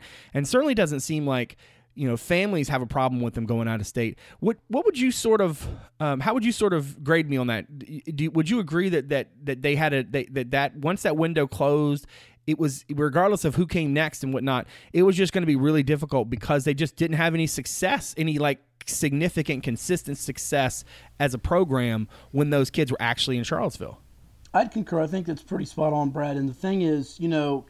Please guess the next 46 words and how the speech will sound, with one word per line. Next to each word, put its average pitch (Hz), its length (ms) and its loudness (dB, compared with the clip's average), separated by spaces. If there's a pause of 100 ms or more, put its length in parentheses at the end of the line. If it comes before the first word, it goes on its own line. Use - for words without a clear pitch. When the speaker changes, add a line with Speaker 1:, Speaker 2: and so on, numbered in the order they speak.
(240)
Speaker 2:
to 185 120 0
me, 214 260 2
I 156 180 4
think 175 200 -2
a 139 40 -4
lot 139 220 4
of 170 80 -2
it 147 120 -6
boils 143 280 0
down 131 280 -2
to, 131 140 -4
and 123 100 0
this 127 140 -4
is 131 160 -6
really 151 300 2 (340)
cut 170 220 2
and 151 80 0
dry 143 220 4
and 131 100 -2
simple, 151 340 -2
the 120 140 -4
quarterback 139 580 -2
position. - 540 -10 (340)
If 139 180 -2
the 143 80 -2
quarterback 196 600 0
position 151 480 -2
hits 156 320 -4
to - 120 -12
the 147 60 -2
level 143 400 0
of 135 100 -2
it 139 120 -4
did 147 180 -2
when 135 140 0
they 139 140 0
had 139 300 -4
guys 139 360 0
such - 240 -6
as 120 140 -10
Matt 135 260 -2
Schaub 135 500 2
and 120 160 -6
Sean 143 340 -2
Moore, 139 420 0
and, 127 160 -4